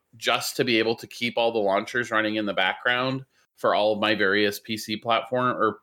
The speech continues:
P C games, um, so they update when I wanna play them. Uh, this sounds really, really <laughs> interesting to me, 'cause four bucks for this little utility is a hell of a lot cheaper than an extra sixteen gigs of ram, I can tell you.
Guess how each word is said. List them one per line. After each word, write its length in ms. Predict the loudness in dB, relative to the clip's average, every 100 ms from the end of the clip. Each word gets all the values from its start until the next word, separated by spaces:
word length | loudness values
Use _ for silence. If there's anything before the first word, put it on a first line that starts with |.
| -8
P 120 | -8
C 200 | -6 -2
games, 460 | 0 0 0 -6 _ _ _ _ _ -2
um, 640 | 2 4 4 2 -2 -4 -10 _ _ _ _ _ _ _ -6
so 180 | 0
they 140 | 2 2
update 480 | 0 0 0 2 0
when 120 | 0
I 60 |
wanna 240 | 2 0 -2
play 240 | 0 0
them. 400 | 0 0 -2 -8 _ _ _ _ _ 0
Uh, 320 | 2 4 2
this 220 | 2 0
sounds 280 | 2 2 2
really, 240 | 2 2 2
really 280 | 2 4
<laughs> 20 | 2
interesting 380 | 0 -2 -2
to 60 | -2
me, 120 | -4
'cause 200 | -4 -8
four 260 | -4 0 0
bucks 320 | 0 -2 -2
for 120 | -2 0
this 160 | 0
little 140 | 2 2
utility 440 | 2 0 0 2
is 100 | 0
a 60 | 0
hell 180 | 2 0
of 100 | 2
a 20 |
lot 200 | 0 0
cheaper 320 | -4 -2 0
than 140 | 0 -2
an 100 | -2
extra 380 | -4 -2 -2 -2
sixteen 440 | -6 -10 -8 -2
gigs 240 | -2 -4
of 80 | -4
ram, 260 | 0 0 -2
I 80 | -6
can 160 | -6
tell 240 | 0 0 -2
you. 200 | -12